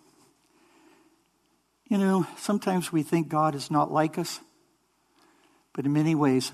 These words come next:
we are made in his image. So we're not always unlike him to have love,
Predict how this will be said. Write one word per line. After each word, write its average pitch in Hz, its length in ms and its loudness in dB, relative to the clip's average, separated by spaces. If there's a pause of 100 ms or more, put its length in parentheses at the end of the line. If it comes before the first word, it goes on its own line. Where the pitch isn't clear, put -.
(140)
we 139 140 2
are 131 120 2
made 131 220 2
in 117 140 -4
his 120 160 -8
image. 123 360 -4 (2750)
So - 520 -2
we're 143 160 0
not 143 220 2
always 135 500 2
unlike 135 460 0
him 123 180 -6 (760)
to 143 100 -8
have 131 200 -6
love, 123 400 -2